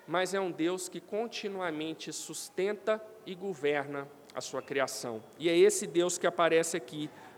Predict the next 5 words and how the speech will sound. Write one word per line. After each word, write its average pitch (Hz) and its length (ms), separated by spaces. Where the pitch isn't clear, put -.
aquele 160 460
que 131 380
era, 180 420
que 160 320
é 170 220